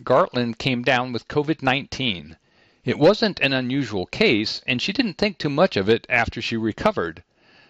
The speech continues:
But as Die Tote Stadt inched closer to prime time, a rare piece produced entirely by Opera Colorado to celebrate the company's fortieth anniversary,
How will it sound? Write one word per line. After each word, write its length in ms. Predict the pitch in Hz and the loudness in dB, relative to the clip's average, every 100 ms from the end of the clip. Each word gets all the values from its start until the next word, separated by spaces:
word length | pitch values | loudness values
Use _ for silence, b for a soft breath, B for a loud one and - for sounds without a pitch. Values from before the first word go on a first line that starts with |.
| b - | b 2
But 120 | 135 | 4
as 200 | 127 110 | 2 0
Die 280 | 190 233 - | 0 0 0
Tote 260 | 185 160 - | -2 -2 -4
Stadt 640 | - - 196 123 107 - | -2 4 6 6 2 -4
inched 400 | 147 180 - - | -6 -6 -8 -10
closer 400 | - 160 170 - 120 | -2 0 0 0 -2
to 80 | |
prime 380 | - - 190 208 | -2 0 0 0
time, 420 | - 87 87 104 b b b b - | -2 -2 -2 -6 b b b b -2
a 100 | 120 | 2
rare 360 | 135 190 208 | 4 4 2
piece 400 | - - 175 110 | 0 2 2 2
produced 440 | - 127 147 143 - | -2 0 2 2 0
entirely 640 | 123 - 202 208 107 107 | -2 0 2 4 2 2
by 220 | 104 101 120 | 2 2 2
Opera 300 | 123 123 107 | 2 2 -2
Colorado 840 | - 113 107 123 143 95 92 98 | 2 2 4 4 4 4 -2 -6
to 100 | - | -2
celebrate 480 | - 196 156 110 110 | 2 4 4 0 -2
the 80 | 110 | -2
company's 440 | 120 110 110 101 | -2 -2 -2 -4
fortieth 400 | - 123 110 92 | 2 2 4 2
anniversary, 720 | 110 101 135 175 104 98 117 | 0 2 2 2 2 2 0